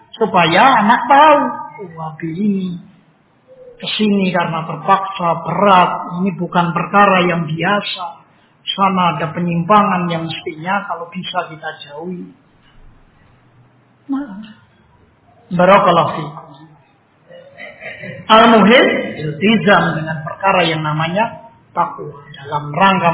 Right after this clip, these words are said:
menjalankan perintah Allah maupun menjauhinya.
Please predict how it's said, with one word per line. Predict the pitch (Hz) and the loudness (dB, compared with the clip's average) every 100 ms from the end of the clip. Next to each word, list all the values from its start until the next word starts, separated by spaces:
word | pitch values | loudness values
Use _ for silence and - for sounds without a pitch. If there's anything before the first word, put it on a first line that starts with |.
| 160 | -2
menjalankan | 147 147 151 147 143 143 | -8 -8 -8 -10 -12 -18
perintah | - 151 143 156 139 | -16 -16 -12 -12 -12
Allah | 165 180 - | -6 -6 -6
maupun | 175 - 180 190 _ _ _ _ 156 | -16 -14 -14 -14 _ _ _ _ -10
menjauhinya. | 147 139 - 143 143 139 131 131 123 | -10 -10 -18 -20 -20 -20 -20 -20 -18